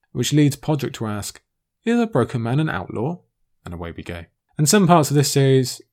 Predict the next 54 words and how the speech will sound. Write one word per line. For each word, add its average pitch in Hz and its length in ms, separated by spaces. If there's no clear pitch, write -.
I 185 60
just 151 160
cared 113 200
too 110 140
much 101 220
about 92 360
to 101 120
properly - 420
analyse, 82 640
and, 104 260
you - 80
know, 85 100
we 104 100
did 160 200
mention - 280
it 92 60
at - 80
the 101 60
top. - 320
These 185 220
last 151 260
two 143 140
pages 143 360
or 143 60
so 139 360
are 151 80
just 143 240
too 160 260
good 120 300
in 104 160
so 135 240
many 117 160
ways, 101 280
so 120 280
I'll, 175 100
I'll 196 100
pick 185 220
a 120 80
few 156 260
notes 160 280
out, 170 220
but 120 120
overall, 131 680
just - 180
stop - 200
listening 90 320
to - 100
me 151 240
and 147 140
go 180 80
and 170 200
reread 190 420
the 101 80
thing. 87 320